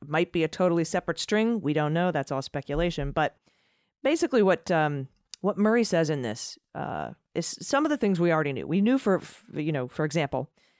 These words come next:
that on January nineteenth, the day before Joe Biden was inaugurated,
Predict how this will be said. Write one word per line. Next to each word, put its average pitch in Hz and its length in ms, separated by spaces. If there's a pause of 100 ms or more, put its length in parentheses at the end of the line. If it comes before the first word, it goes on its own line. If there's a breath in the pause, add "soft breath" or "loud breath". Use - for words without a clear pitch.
(120)
that 180 140
on 175 100
January 202 480
nineteenth, 170 600
the 165 100
day 185 380
before 190 520
Joe 160 220
Biden 151 300
was 135 100
inaugurated, 139 580